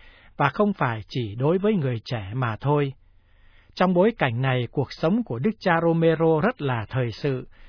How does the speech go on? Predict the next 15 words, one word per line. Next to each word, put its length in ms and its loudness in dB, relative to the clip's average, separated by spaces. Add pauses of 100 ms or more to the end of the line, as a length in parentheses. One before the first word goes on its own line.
(200)
và 120 2
Ngài 260 0
đã 140 0
được 260 0
chỉ 260 -2
định 240 -4
làm 220 0
bổn 300 -6
mạng 260 -2
của 120 -6
Ngày 300 -4
Quốc 220 -4
tế 180 2
Giới 240 0
Trẻ 260 -4